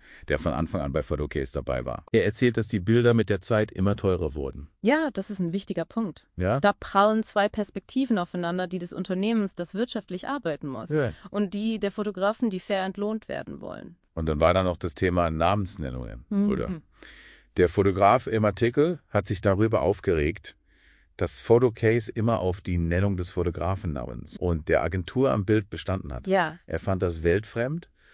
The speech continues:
Speaker 1: und hat deswegen kaum Bilder von Photocase gekauft.
Speaker 2: Ja, das zeigt, wie komplex das Thema Urheberrecht im digitalen Zeitalter ist.
Speaker 1: Ja.
Speaker 2: Fotografen wollen natürlich, dass ihre Arbeit geschützt und anerkannt wird.
Speaker 1: Klar.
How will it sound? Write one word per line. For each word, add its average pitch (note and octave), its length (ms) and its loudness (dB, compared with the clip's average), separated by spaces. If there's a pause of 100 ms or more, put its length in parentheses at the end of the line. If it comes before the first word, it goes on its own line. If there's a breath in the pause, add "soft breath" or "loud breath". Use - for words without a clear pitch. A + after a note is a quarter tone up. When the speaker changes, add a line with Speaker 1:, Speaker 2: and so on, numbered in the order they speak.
(180 soft breath)
Speaker 1:
und E2+ 180 -2
hat F2+ 200 -2
deswegen G#2 420 2
kaum G2+ 260 -2
Bilder G2+ 240 0
von F2 160 -4
Photocase F#2 560 -2
gekauft. - 460 -14 (240)
Speaker 2:
Ja, G3 420 0
das - 320 -8
zeigt, G3+ 380 -2
wie A3+ 100 -6
komplex - 640 -4
das - 180 -8
Thema G#3+ 360 -4
Urheberrecht A3 760 -4
im F#3+ 320 -6
digitalen F#3+ 520 -8
Zeitalter G3+ 600 -6
ist. B3 300 -12
Speaker 1:
Ja. C#3 240 -6 (240 soft breath)
Speaker 2:
Fotografen G#3 720 2
wollen G3 220 0
natürlich, G3 340 -4
dass F#3 140 -10
ihre F3+ 160 -2
Arbeit F#3+ 400 0
geschützt - 440 -10
und F3+ 140 -8
anerkannt G#3 540 -6
wird. G#3+ 400 -8
Speaker 1:
Klar. F2+ 280 -6